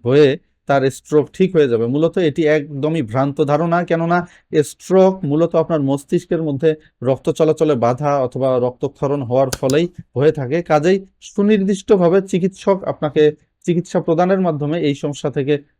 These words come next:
দূরে রাখতে পারেন। এবং আপনি regularly যদি জিঙ্কো বিলোবা সাপ্লিমেন্ট গ্রহণ করেন, তাহলে স্ট্রোক হওয়ার, আহ, আশঙ্কা অনেকাংশেই কমে যাবে। তো বন্ধুরা, আশা করি আজকের ভিডিওর মাধ্যমে আপনারা উপকৃত হয়েছেন।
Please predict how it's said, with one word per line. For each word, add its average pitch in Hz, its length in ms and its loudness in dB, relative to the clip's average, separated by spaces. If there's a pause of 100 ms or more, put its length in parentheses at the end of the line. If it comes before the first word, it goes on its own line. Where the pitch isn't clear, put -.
দূরে 143 200 2
রাখতে 156 320 -2
পারেন। 160 260 -2
এবং 170 240 2
আপনি 151 220 -2
regularly 170 520 2
যদি 170 300 0 (260)
জিঙ্কো 156 380 -2
বিলোবা 151 580 4
সাপ্লিমেন্ট 170 420 -2
গ্রহণ 185 280 -2
করেন, 185 400 -2
তাহলে 165 380 -2 (320)
স্ট্রোক 160 300 -2
হওয়ার, 160 220 2
আহ, 139 420 -6
আশঙ্কা 175 360 -4
অনেকাংশেই 165 500 -2
কমে 196 220 -2
যাবে। 190 260 0 (600)
তো 180 420 6
বন্ধুরা, 185 320 4
আশা 165 260 -2
করি 180 180 0
আজকের 165 280 -2
ভিডিওর 165 300 0
মাধ্যমে 156 300 -2
আপনারা 143 240 -2
উপকৃত 160 480 -2
হয়েছেন। 165 500 -2